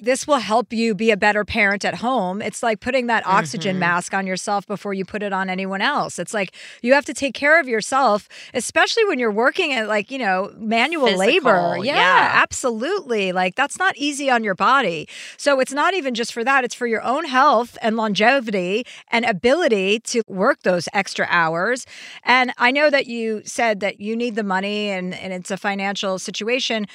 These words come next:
Speaker 1: but if there's any chance that you don't have to work extra hard, like, please don't. I understand if you need to do it, you've gotta do it. But if you don't, it's like, that's giving yourself the gift of time as well.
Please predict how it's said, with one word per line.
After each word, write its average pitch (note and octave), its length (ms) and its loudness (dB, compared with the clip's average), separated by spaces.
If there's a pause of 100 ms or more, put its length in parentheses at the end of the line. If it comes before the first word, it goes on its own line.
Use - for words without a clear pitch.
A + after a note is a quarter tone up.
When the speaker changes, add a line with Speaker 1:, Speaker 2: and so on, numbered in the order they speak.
(200)
Speaker 1:
but A#3+ 100 -2
if A#3+ 80 0
there's A#3+ 200 0
any B3+ 260 0
chance A#3+ 320 -2
that A3+ 80 -4
you G#3+ 140 -2
don't G#3+ 180 0
have F#3+ 280 -2
to C4+ 160 0
work C#4 320 2
extra C#4 280 -2
hard, C#4+ 460 2
like, A3+ 180 0
please C#4+ 300 -6
don't. G3+ 360 2 (120)
I A3 140 0
understand A3+ 420 0
if G#3 100 -6
you G3+ 80 -4
need A3 220 -2
to B3+ 80 -4
do C4 180 0
it, C4 160 4
you've F#3 180 -4
gotta G3 240 2
do F#3 200 -2
it. D3+ 180 -4 (300)
But C4+ 100 0
if C4+ 140 4
you C4 100 -2
don't, C#4+ 460 4
it's - 200 -6
like, A3 220 0
that's A#3+ 220 2
giving C4 260 -2
yourself G#3+ 360 -2
the G#3 100 -6
gift G3+ 260 -4
of F3+ 80 -10
time G3 380 -2
as F3+ 100 -8
well. F#3+ 460 2